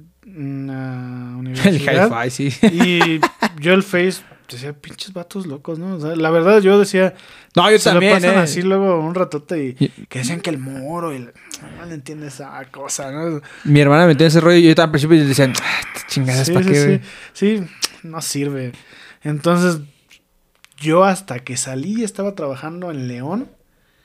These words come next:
Speaker 1: hasta ese momento empecé a ver el Face porque Marquitos,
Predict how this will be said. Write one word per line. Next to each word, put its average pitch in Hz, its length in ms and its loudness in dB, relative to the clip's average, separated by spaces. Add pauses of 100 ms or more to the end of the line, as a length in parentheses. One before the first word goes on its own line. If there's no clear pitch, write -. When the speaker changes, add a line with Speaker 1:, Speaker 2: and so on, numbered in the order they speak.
(300)
Speaker 1:
hasta 139 500 -10
ese 208 240 -6
momento 180 680 -4 (600)
empecé 147 720 -4
a 120 840 -6
ver 135 280 -8
el 127 600 -8
Face 185 420 -4 (420)
porque 139 720 -6
Marquitos, 131 880 -8